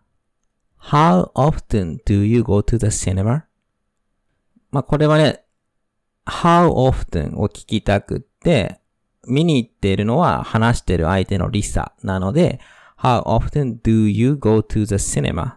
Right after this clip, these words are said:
となってます。次の問題、四問目。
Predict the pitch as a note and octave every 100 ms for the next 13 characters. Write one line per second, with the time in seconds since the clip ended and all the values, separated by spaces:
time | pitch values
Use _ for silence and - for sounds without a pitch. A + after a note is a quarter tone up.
0 | - G3+ C3+ F#2+ - - - - - -
1 | _ _ _ _ _ _ _ _ _ _
2 | _ _ _ _ _ _ _ _ _ _
3 | _ _ _ _ _ _ _ _ _ _
4 | _ _ _ _ _ - C#3+ G3 E3+ B2
5 | A2 A#2 A#2+ G2 F2+ E2 E2 -